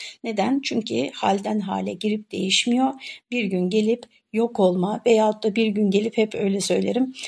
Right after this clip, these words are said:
efendim mesela kıyamette, e, işte "Ben size şaka yaptım, yok, e, bunlar olmayacak." e, demeyeceğini, e, düşünüyoruz.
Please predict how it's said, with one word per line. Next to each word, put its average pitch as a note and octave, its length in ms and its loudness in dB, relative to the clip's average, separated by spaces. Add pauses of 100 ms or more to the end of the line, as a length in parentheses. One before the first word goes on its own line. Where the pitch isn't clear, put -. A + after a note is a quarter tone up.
(180)
efendim G3+ 320 -6
mesela G#3+ 240 -4
kıyamette, G#3 800 -2 (420)
e, D#3+ 540 -6
işte - 280 -4
"Ben A#3 160 0
size G#3+ 460 -4
şaka A3 300 0
yaptım, A#3 540 0 (220)
yok, A#3+ 460 4
e, G#3 440 0
bunlar G#3+ 300 6
olmayacak." A3 680 4 (440)
e, G3 100 -2 (360)
demeyeceğini, G3 720 2 (280)
e, D3 400 -10
düşünüyoruz. A3 680 -2